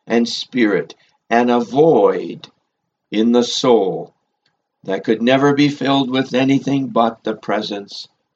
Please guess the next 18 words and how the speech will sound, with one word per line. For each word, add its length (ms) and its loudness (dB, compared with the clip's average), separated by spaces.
of 240 -12
God. 460 0
Where 200 6
man 440 4
was 220 2
in 120 4
the 100 4
beginning 640 2
programmed 640 4
for 180 -2
good, 440 4
now 380 2
his 320 0
nature 580 0
is 220 2
ruined 380 0
by 220 4
sin 600 -4